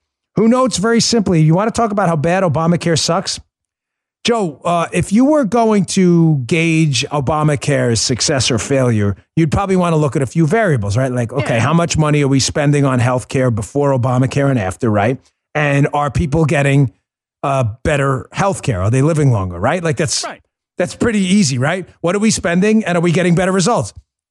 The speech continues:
Speaker 1: I only use those two metrics like Blaze did 'cause, to make it simple, number one, but number two, because that's how you'd measure anything else. Are Corvettes getting better?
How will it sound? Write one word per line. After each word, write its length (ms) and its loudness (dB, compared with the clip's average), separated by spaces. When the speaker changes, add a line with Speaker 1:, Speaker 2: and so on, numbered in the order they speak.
Speaker 1:
I 140 -2
only 260 2
use 240 2
those 220 2
two 160 2
metrics 480 0
like 160 0
Blaze 340 2
did 220 0
'cause, 200 0
to 120 -2
make 180 2
it 100 -2
simple, 360 0
number 200 2
one, 260 2
but 120 0
number 220 0
two, 160 2
because 240 0
that's 240 -4
how 80 0
you'd 200 2
measure 320 2
anything 360 2
else. 340 -2
Are 180 0
Corvettes 500 0
getting 280 2
better? 420 0